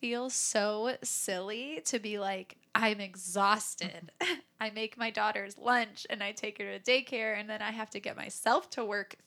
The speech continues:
three days a week for not even all eight hours at the office. And I'm like, "Wow, I cannot picture what it was like before when everyone was doing this all the time."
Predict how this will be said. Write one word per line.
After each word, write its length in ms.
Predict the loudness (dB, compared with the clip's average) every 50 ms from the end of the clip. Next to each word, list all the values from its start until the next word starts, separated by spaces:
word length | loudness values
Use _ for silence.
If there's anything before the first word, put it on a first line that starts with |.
| _ -8
three 280 | -2 2 4 4 6
days 300 | 6 6 6 6 4 4 0
a 120 | -2 0
week 420 | 0 0 0 0 -2 -4 -12 -16 _ _ _ -4
for 140 | -4 -4
not 360 | -4 -4 -2 -2 0 0 0 -2
even 260 | -6 -6 -6 -6 -4
all 240 | -2 -2 -2 0 0
eight 160 | -2 -2 0
hours 400 | 0 0 0 -2 -2 -4 -6 -6
at 220 | -4 -4 -4 -4 -4
the 80 | -4 -4
office. 460 | -4 -4 -4 -4 -4 -4 -4 -6 -8
And 120 | -10 -8 -8
I'm 140 | -8 -8 -8
like, 300 | -8 -10 -10 -12 _ -14 -4
"Wow, 260 | 0 2 2 4 4 2
I 120 | 2 0
cannot 580 | 0 -4 -12 -12 -10 -8 -6 -6 -6 -6 -8 -12 _ _ _ _ _ _ _ _ _ _ _ _ _ _ _ _ _ _ _ _ _ _
picture 420 | -6 -6 -6 -6 -4 -4 -4 -4
what 160 | -2 -2 -2 -2
it 80 | -2 -4
was 160 | -6 -6 -4
like 280 | -4 -4 -4 -6 -6
before 680 | -8 -8 -8 -8 -10 -8 -6 -4 -4 -4 -2 -2 -4 -4 -4
when 160 | -6 -6 -4
everyone 360 | -4 -4 -4 -2 -4 -4 -4
was 140 | -6 -8 -6
doing 200 | -6 -6 -6 -6
this 140 | -8 -10 -4 -2
all 140 | -2 -2
the 80 | -2 -6
time." 360 | -6 -6 -4 -4 -4 -6 -8